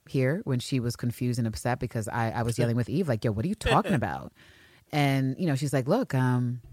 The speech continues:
Speaker 1: Kenny is my fucking fault." And Eve is like, "Yo, it's, he's not though, he's not. Um, Kenny was killed trying to expose the twelve, okay? And isn't that what we're all trying to do? Expose the twelve, you know, that whole thing."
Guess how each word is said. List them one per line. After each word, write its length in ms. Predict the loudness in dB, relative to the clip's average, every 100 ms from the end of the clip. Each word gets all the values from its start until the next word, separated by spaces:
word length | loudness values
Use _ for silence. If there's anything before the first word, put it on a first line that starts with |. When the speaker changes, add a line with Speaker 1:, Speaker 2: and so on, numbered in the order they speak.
| -20 -4
Speaker 1:
Kenny 200 | 2 4
is 100 | 6
my 120 | 4
fucking 240 | 4 2 4
fault." 320 | 4 4 0 -4
And 180 | -2 2
Eve 200 | 2 2
is 120 | 2
like, 180 | 2 4
"Yo, 240 | 4 4 -4 _ -2
it's, 200 | -2 2
he's 180 | 2
not 240 | 6 4 6
though, 240 | 6 6
he's 200 | 4 4
not. 280 | 6 6 6 2 -6 -10 2
Um, 240 | 6 6 6
Kenny 240 | 6 6
was 260 | 6 4 0
killed 500 | 2 6 6 4 -2 2
trying 220 | 4 4
to 80 | 0
expose 280 | 2 2
the 60 | 2
twelve, 360 | 0 0 -2 0
okay? 280 | 4 4 2 -4
And 100 | 2
isn't 160 | 4 6
that 160 | 6 6
what 120 | 4
we're 140 | 4 6
all 180 | 6 4
trying 280 | 2 2
to 60 | 0
do? 320 | -2 0 -2 -6 _
Expose 600 | -4 -2 4 6 6 6
the 100 | 2
twelve, 500 | 0 4 6 8 6
you 80 | 6
know, 220 | 6 6
that 240 | 6 4 6
whole 200 | 6 6
thing." 420 | 4 4 4